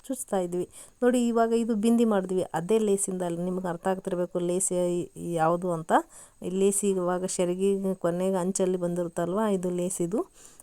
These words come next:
ಆ, ಆ ಲೇಸಿಂದ ನಾವು ಬಿಂದಿಯನ್ನ ಮಾಡ್ಕೊತಾ ಇದ್ವಿ. ನೋಡಿ ಬಿಂದಿ ಯಾವ ಥರ ಆಯ್ತು, ಎಷ್ಟು ಚೆನ್ನಾಗಾಯ್ತು ಬಿಂದಿ.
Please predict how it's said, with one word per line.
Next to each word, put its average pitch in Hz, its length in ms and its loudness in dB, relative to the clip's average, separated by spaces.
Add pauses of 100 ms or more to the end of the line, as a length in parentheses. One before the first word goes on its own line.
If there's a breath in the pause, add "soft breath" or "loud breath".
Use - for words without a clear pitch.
(140 loud breath)
ಆ, 190 240 -2
ಆ 202 40 2
ಲೇಸಿಂದ 220 440 2
ನಾವು 202 280 2 (180)
ಬಿಂದಿಯನ್ನ 208 520 4
ಮಾಡ್ಕೊತಾ 190 520 -2
ಇದ್ವಿ. 170 320 -4 (160)
ನೋಡಿ 175 200 -4
ಬಿಂದಿ 190 320 -2
ಯಾವ 185 160 0
ಥರ 185 180 -4
ಆಯ್ತು, 180 280 -4
ಎಷ್ಟು 185 260 -4
ಚೆನ್ನಾಗಾಯ್ತು 185 580 -4
ಬಿಂದಿ. 180 400 -2